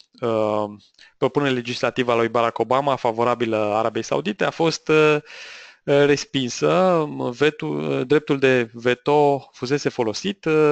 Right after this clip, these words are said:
Congresul, uh, a decis să mențină poziția respectivă, deci, uh, să, uh, reverseze, uh, să anuleze vetoul, uh, președintelui, ceea ce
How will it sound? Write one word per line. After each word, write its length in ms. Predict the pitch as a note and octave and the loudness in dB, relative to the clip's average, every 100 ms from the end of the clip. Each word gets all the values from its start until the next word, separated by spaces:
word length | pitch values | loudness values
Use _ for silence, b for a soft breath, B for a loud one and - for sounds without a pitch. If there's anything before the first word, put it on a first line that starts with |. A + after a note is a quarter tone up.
| C#3 | 2
Congresul, 640 | D3 C#3 D#3 - D#3 D3+ D3 | -2 0 0 2 2 2 2
uh, 320 | C#3+ C#3 C3 _ b | 2 2 0 _ b
a 80 | - | -10
decis 260 | B2+ - C#3+ | -8 -6 -4
să 100 | D3+ | -2
mențină 680 | C3+ A#2+ D3+ C3+ G#2+ A1+ - | -2 -4 -4 -2 -2 -2 -4
poziția 360 | - A2+ A#2+ A2 | -6 -6 -4 -4
respectivă, 600 | G#2+ - A2 D3 C#3 C#3+ B B B B | -4 -8 -8 -4 -2 -2 B B B B
deci, 320 | - C3 - | -4 -2 0
uh, 200 | C3 B2 | 0 0
să, 500 | A#2 - B2 A#2+ A#2 A2+ - _ B B B B B | -2 -2 0 2 0 -4 -12 _ B B B B B
uh, 560 | - A2 G#2 G#2+ G#2 A2+ G#2+ G2+ _ | -6 -2 0 0 -2 -4 -8 -18 _
reverseze, 1000 | - C3 B2 - D#3 C3 A2 G#2+ B2+ - _ | -4 0 -2 0 0 0 -2 -6 -6 -10 _
uh, 100 | - A2+ | -14 -10
să 140 | - | -4
anuleze 520 | B2 B2 A#2+ D3+ G#2+ | -4 -2 0 0 0
vetoul, 600 | G#2+ A2 A2 A2 G#2+ A2+ | -4 -4 -4 -2 -4 -2
uh, 380 | A2 G#2 G#2 G2+ - | -2 -2 -4 -10 -10
președintelui, 680 | A2 - A2 G#2+ A2+ C#3+ | -8 -4 -4 -4 -4 -4
ceea 180 | F3 - | -4 -6
ce 380 | - - B2+ - | -6 -4 -4 -6